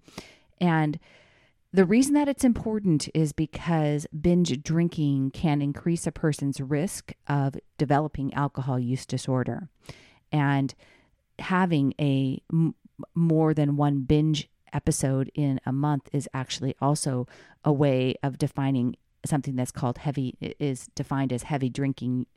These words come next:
as well, heavy use. So all of these things are important in terms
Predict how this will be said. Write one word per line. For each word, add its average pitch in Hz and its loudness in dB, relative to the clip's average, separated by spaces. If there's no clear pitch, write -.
as 131 -4
well, 131 0
heavy 127 -4
use. 143 -2
So 139 2
all 185 4
of 233 0
these 226 0
things 139 2
are 131 0
important 151 -2
in 139 -2
terms 135 -2